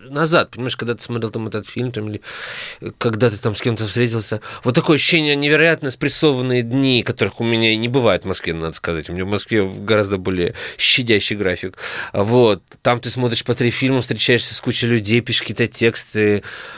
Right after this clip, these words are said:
а, так сказать, и все это несется, с одной стороны, и, а с другой стороны, в сознании твоем, э, фиксируется как какой-то большой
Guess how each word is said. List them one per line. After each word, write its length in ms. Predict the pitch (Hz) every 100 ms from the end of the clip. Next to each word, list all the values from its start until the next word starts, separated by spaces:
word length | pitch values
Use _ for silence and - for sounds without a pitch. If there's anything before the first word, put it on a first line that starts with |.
| - -
а, 1300 | - 104 104 104 104 101 101 101 98 95 95 92 95 90 -
так 140 | 107
сказать, 560 | - - 107 - - -
и 360 | 110 107 107 101
все 280 | - 127
это 200 | 120 120
несется, 1040 | 117 120 120 117 120 127 123 - 240 - 123
с 80 | 131
одной 200 | 117 110
стороны, 640 | - 107 104 104 95 95
и, 260 | 107 110
а 120 | 107 98
с 40 |
другой 200 | 107 131
стороны, 800 | - 110 107 113 123 143 147 143 - - - - -
в 120 | -
сознании 560 | 123 110 123 156 175 135
твоем, 520 | 127 123 117 117 120
э, 180 | 120 107
фиксируется 560 | 120 - 143 165 -
как 140 | 117 -
какой-то 300 | - 113 101
большой 540 | 113 107 - 147